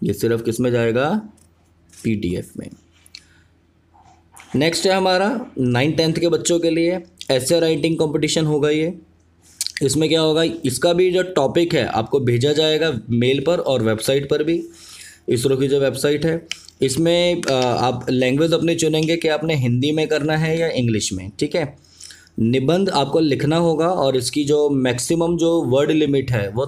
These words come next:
थाउजेंड है, ठीक है। याद रखें इसको आप टाइप नहीं करेंगे, ठीक है ना, टाइपिंग नहीं करना, आपने लिखना है अपनी हैंडराइटिंग में। ए फ़ोर शीट आपने यूज़ करनी है। ए फ़ोर शीट जो नॉर्मल हमारा जो पेपर होता है व्हाइट कलर का,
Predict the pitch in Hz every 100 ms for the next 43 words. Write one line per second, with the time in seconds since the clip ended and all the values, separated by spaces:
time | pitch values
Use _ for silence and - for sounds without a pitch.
0 | 139 110 107 107 101 107 101 - _ -
1 | - 143 170 165 - - - - 135 160
2 | 175 175 180 180 180 139 - 180 180 143
3 | 156 - - - 156 180 170 139 123 107
4 | 104 101 104 101 - 113 113 185 185 180
5 | 117 110 143 143 147 143 147 170 151 156
6 | 135 117 135 139 156 143 151 123 113 104
7 | 101 117 98 104 120 - - - - _
8 | 143 156 151 165 160 156 151 143 156 156
9 | 151 151 156 151 165 180 123 127 127 127
10 | 139 131 139 127 117 120 127 127 123 131
11 | 120 117 131 123 127 113 110 110 120 117
12 | 151